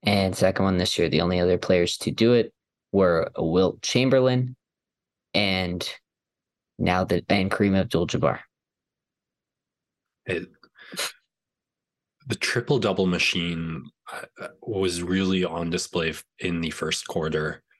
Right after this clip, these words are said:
Speaker 2: uh, where I think he racked up something like eight points, twelve rebounds, and five assists.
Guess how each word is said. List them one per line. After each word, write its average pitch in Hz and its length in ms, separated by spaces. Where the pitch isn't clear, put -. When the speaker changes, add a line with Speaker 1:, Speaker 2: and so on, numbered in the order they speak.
Speaker 2:
uh, 80 320
where 80 180
I 80 80
think 87 220
he 90 140
racked 78 400
up - 180
something 78 360
like 76 260
eight 95 240
points, 80 400
twelve 82 340
rebounds, 73 580
and 76 140
five 76 240
assists. - 760